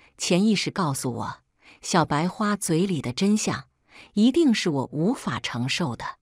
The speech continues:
我听王浩提过，韩瑾家里之所以催着他结婚，就是因为他一直在等徐飞离婚，两人藕断丝连好多年了。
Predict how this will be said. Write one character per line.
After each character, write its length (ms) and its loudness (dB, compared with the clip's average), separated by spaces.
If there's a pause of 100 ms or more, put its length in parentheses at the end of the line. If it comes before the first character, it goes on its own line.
(800)
我 140 2
听 280 4
王 220 2
浩 240 -2
提 240 -4
过， 320 -2 (380)
韩 300 2
瑾 240 2
家 240 0
里 160 -2
之 220 0
所 220 0
以 240 -2
催 280 0
着 120 -2
他 180 -6
结 240 -4
婚， 300 -2 (1200)
就 160 4
是 140 0
因 180 4
为 220 0 (240)
他 160 -4
一 220 0
直 180 -2
在 240 -2
等 260 -2
徐 240 -2
飞 200 2
离 200 0
婚， 360 0 (440)
两 260 2
人 180 0
藕 260 -2
断 240 2
丝 180 -2
连 240 0
好 300 -6
多 180 0
年 260 0
了。 220 -6